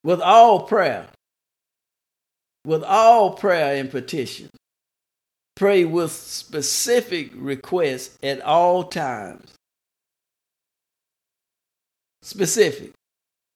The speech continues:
Petitions. You know, and I thought about petitions.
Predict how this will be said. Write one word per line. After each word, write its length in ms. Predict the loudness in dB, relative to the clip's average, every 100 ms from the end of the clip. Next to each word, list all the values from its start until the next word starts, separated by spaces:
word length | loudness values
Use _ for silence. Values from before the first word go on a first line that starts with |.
| _ _ _ _ _ _ _ _ _ _ _ _ _ _ _ _ _ -10
Petitions. 800 | -8 2 2 2 -6 -14 -20 -20 _ _ _ _ _ _ _ _
You 120 | -2
know, 180 | 2 4
and 200 | 2 2
I 80 | 0
thought 280 | 0 0 2
about 480 | 0 -2 -4 -8 -16 _ _
petitions. 840 | -8 -8 -4 -4 -4 -8 -12 -14